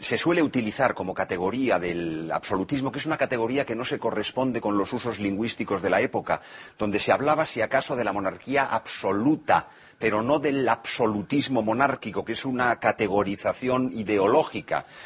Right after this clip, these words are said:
que en realidad es la categorización ideológica propia, en realidad, del Estado moderno, es decir, del Estado que nace contra la cristiandad,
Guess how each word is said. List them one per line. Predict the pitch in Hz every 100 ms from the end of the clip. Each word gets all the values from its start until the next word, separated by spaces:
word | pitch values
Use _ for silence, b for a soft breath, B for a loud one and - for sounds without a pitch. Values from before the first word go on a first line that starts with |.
| B B B 78
que | -
en | 113
realidad | 104 98 101 135
es | 143
la | 127
categorización | 113 113 101 98 95 110 131
ideológica | 120 110 110 113 113 95 117 - _ -
propia, | 135 156 160 151 139 147 -
en | 98
realidad, | 98 98 101 113 120
del | 101 92
Estado | 92 - 151 143
moderno, | 131 123 113 101 92 160
es | 139 101
decir, | 92 117 104
del | 92
Estado | 87 - 131 135 131
que | - 110
nace | 107 143 143 110
contra | - 90 85 87
la | 85
cristiandad, | 82 78 - 85 80 110 117 151